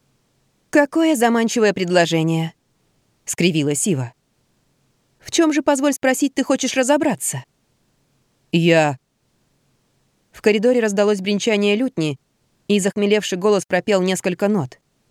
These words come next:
«Вазир. Он возвращался». Ксандр метнул на Иву острый взгляд,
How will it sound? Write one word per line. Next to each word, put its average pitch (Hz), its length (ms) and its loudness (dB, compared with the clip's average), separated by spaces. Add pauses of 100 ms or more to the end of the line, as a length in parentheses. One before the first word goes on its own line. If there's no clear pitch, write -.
(960)
«Вазир. 180 560 0 (840)
Он 196 200 2
возвращался». 180 840 0 (1120)
Ксандр 202 400 0
метнул 196 380 0
на 190 180 2
Иву 185 140 2
острый 185 320 -2
взгляд, 208 420 -2